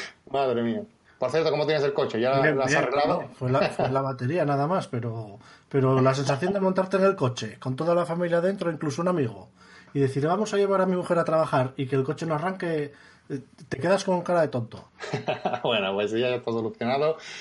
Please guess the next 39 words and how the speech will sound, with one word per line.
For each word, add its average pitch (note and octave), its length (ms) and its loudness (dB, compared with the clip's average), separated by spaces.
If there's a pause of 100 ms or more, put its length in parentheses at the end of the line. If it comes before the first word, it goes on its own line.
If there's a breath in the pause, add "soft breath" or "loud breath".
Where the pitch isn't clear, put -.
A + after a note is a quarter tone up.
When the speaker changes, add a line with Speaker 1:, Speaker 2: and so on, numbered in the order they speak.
(180 loud breath)
Speaker 1:
Me C3 100 -2
alegro C#3 280 2
mucho. E3 400 0
Y C3+ 80 4
nada, A#2 320 0
como, B2 420 0
como B2 220 -2
sabéis, D#3+ 560 2
todos, C3 640 0
eh, A2 380 -2
los A2 140 -4
que - 80 -8
habéis A2 260 0 (220)
abierto A2+ 320 0
este G#2 120 -4
podcast, G3+ 600 -2
por G2+ 180 -4
el G2 260 -2
título C3+ 300 0
del E3 140 0
podcast, D3 360 -2
evidentemente, D#3 640 0 (300 loud breath)
hoy F#3 200 2
traemos E3 480 2
nada D#3 240 2
más C3+ 180 0
y B2+ 40 -2
nada C#3+ 260 0
menos D3+ 320 0
que C#3+ 120 0
la B2+ 140 2
vida C#3 240 4
de C#3+ 200 2
Robert D#3+ 640 0
Capa, B2+ 440 0 (340 loud breath)
eh, A#2 460 0
uno D#3+ 240 2
de D#3+ 140 4
los C3 480 0